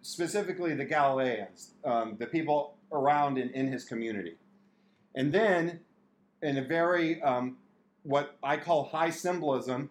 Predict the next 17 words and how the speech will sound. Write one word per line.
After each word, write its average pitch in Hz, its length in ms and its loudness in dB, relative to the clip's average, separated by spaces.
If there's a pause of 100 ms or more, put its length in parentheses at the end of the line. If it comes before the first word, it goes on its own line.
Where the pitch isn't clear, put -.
(160)
Jesus 160 480 -2
crosses 165 840 0 (140)
the 135 80 -4
Sea 151 220 -2
of 135 140 -2
Galilee 120 720 0 (400)
and 131 440 0
starts 170 340 2
encountering, 147 920 0 (380)
um, 127 320 -2 (800)
the 127 120 0
very 196 420 2
first 175 240 -4
story 160 340 0
in 131 80 -4
chapter 139 380 -2
five 120 540 4